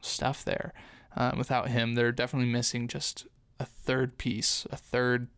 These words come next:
playmaker to go out and, and be the difference maker for that team. So, Tampa, I mean, they've been here before, and I think it's really shown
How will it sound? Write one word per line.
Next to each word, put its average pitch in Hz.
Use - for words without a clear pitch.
playmaker 113
to -
go 92
out 67
and, 104
and 76
be 92
the -
difference -
maker -
for -
that 104
team. -
So, 120
Tampa, 131
I 127
mean, 120
they've 127
been 131
here 123
before, 117
and -
I -
think -
it's -
really 95
shown 104